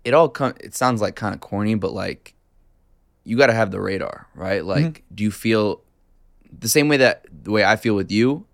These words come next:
Speaker 1: is, like, it's good energy, it's
Speaker 2: Mm-hmm.
Speaker 1: good vi-, it's authentic. Like, that's, I think, so much part of life. Like,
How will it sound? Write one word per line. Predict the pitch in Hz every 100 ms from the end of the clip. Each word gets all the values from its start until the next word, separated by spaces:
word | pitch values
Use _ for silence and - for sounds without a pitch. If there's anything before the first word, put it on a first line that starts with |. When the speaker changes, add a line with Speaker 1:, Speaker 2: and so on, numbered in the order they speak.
| _ _ _
Speaker 1:
is, | 101 98
like, | 98 87
it's | 95
good | 95 107
energy, | 104 110 110 127 139 - -
it's | 123
Speaker 2:
Mm-hmm. | 92
Speaker 1:
good | 104
vi-, | 92 85
it's | 95
authentic. | - 92 98 107 127 135 - - _ _
Like, | 107 104 90 - _ _ _ _ _
that's, | 113 120 -
I |
think, | 127 135 127
so | - 127 131
much | 123 -
part | 127 117
of |
life. | 143 156
Like, | 95 90